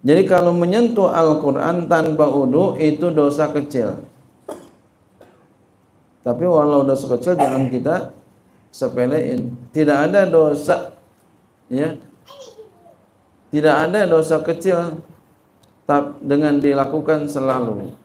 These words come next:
dan tidak diistighfarkan, tidak ditaubatkan, maka dia akan menjadi dosa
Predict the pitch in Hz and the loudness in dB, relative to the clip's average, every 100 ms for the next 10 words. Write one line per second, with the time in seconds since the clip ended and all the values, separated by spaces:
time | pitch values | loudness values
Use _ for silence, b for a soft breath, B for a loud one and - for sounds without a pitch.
0 | _ _ _ - 123 135 131 - - _ | _ _ _ -10 -6 -6 -6 -10 -20 _
1 | _ - 139 131 131 127 131 127 127 131 | _ -6 -4 -4 -6 -4 -4 -6 -6 -6
2 | 117 127 127 123 135 131 131 120 123 123 | -6 -4 -4 -4 -6 -6 -2 -2 -2 -2
3 | 120 117 117 113 - 107 98 - - - | -2 -2 -6 -8 -10 -10 -10 -18 -20 -20
4 | _ _ _ _ _ _ - - 127 123 | _ _ _ _ _ _ -12 -8 -2 0
5 | 131 123 123 127 123 120 113 120 117 110 | 0 -2 -2 0 0 0 0 0 -2 -4
6 | - - | -6 -8